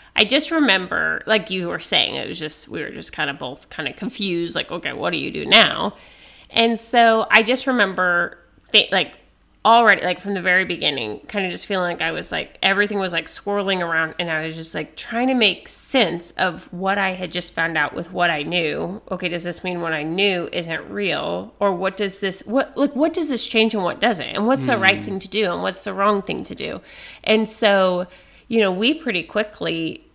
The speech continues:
Speaker 1: knew, thankfully at that point we had, like, spiritual parents that we had walked with in our life, and
Speaker 2: Mm-hmm.
Speaker 1: we touched base with them that day and, uh, met with them that night and was
Speaker 2: Mm-hmm.
Speaker 1: able to kind of talk through just the situation. And,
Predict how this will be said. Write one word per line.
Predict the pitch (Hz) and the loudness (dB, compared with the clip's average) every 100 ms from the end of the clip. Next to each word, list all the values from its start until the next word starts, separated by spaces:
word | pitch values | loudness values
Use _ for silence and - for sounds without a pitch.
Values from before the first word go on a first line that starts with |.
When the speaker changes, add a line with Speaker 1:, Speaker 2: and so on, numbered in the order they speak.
| - | -6
Speaker 1:
knew, | 214 190 180 175 | 0 4 4 2
thankfully | 180 208 226 - 185 | 4 4 4 -2 0
at | 170 180 | 0 0
that | 175 | -2
point | - 175 - | -2 -4 -2
we | 180 | -4
had, | 170 160 156 156 | 0 0 0 -4
like, | - 175 - - | -2 -2 -4 -12
spiritual | - - 185 - | -8 -4 -4 -6
parents | - 180 170 170 | -8 -4 -4 -4
that | - | -6
we | 175 | -4
had | 170 | -6
walked | 170 165 165 - | -4 -4 -6 -12
with | 214 190 175 165 | -8 -2 -2 -2
in | - 180 | -6 -2
our | 165 | -2
life, | 156 156 151 165 - - | 2 4 4 4 -6 -6
and | 160 139 156 107 | -4 -4 -6 -10
Speaker 2:
Mm-hmm. | 107 104 - _ | -14 -16 -18 _
Speaker 1:
we | 226 214 | -4 -4
touched | - 180 - | -2 -6 -4
base | 170 - | -6 -6
with | - | -6
them | 175 170 175 - | -4 -2 -6 -10
that | 170 170 156 - | -4 0 0 -2
day | 175 156 156 156 170 - | 0 2 2 -2 -6 -6
and, | 175 160 135 143 160 156 196 - _ _ _ _ _ _ | -4 -2 -2 -4 -6 -8 -10 -14 _ _ _ _ _ _
uh, | - 175 | 0 2
met | 185 196 190 | 4 2 0
with | 165 | -2
them | 170 202 165 | 0 0 2
that | 165 | 0
night | - 151 160 156 - - | 2 2 2 0 -8 -4
and | 175 170 196 | -4 -2 -2
was | 190 | -2
Speaker 2:
Mm-hmm. | 190 | 0
Speaker 1:
able | 175 175 170 | 0 -2 -6
to | - 190 | -6 -6
kind | 180 165 | -4 -6
of | 180 196 - - | -6 -12 -16 -4
talk | 220 180 - | 2 2 0
through | - 196 185 185 196 202 | -2 0 2 0 -2 -6
just | - 240 | -4 -4
the | 220 | -2
situation. | - 196 - 175 185 - 180 185 190 | -2 -4 -2 -2 -2 2 2 4 0
And, | 147 160 175 | -2 -2 -6